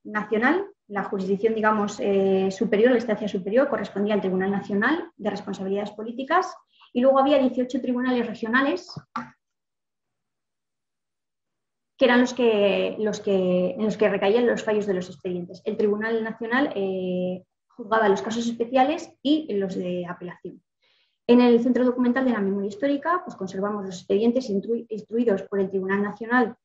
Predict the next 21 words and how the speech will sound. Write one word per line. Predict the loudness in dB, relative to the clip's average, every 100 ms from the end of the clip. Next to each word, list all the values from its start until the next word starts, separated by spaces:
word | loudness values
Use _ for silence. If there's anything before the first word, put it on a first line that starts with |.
| _
de | -10 0 2 2 -2
Represión, | -8 -12 -10 -4 -4 -4
de | -6
Responsabilidades | -8 -12 -8 -2 0 0
Políticas, | -2 -4 -2 0 0 0 -8 _ _ _
son | 0 0
esas | 2 -2
mil | -4 -4
trescientas | -6 -6 -6 -4 -4 -6 -8
diecisiete | -6 -4 -6 -4 0
cajas, | 0 2 0 -2 -16 _ _ _ _ 4
y, | 6 4 0
eh, | 4 6 6 6 6
el | 4 2
Tribunal | 2 2 2
Regional | 0 0 0 2
de | 0
Responsabilidades | -2 -6 -8 -2 0 0 -2
Políticas | -4 -4 -2 -2 0
de | 0
Madrid. | -2 -8 -16